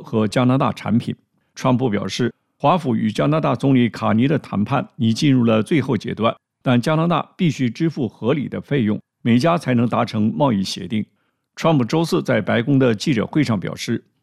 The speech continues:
今天还没有和加拿大谈过，但他透露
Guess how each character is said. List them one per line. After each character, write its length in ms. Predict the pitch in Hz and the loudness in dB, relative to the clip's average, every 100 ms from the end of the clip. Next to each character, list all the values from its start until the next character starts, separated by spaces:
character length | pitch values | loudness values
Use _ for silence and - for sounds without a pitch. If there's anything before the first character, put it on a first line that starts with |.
| _ | _
今 220 | - 147 139 | -2 2 2
天 240 | 123 123 _ | 2 -2 _
还 180 | - 127 | 0 2
没 140 | 147 | 4
有 140 | 160 | 2
和 180 | - 120 | 0 -2
加 160 | 113 127 | 0 0
拿 140 | 123 | 0
大 160 | 139 110 | 0 -2
谈 280 | - - 110 | -6 -6 -2
过， 240 | 123 - _ _ _ | 0 -2 _ _ _
但 140 | - 135 | 0 2
他 140 | 123 | 2
透 200 | 123 156 | 0 2
露 160 | 117 | 2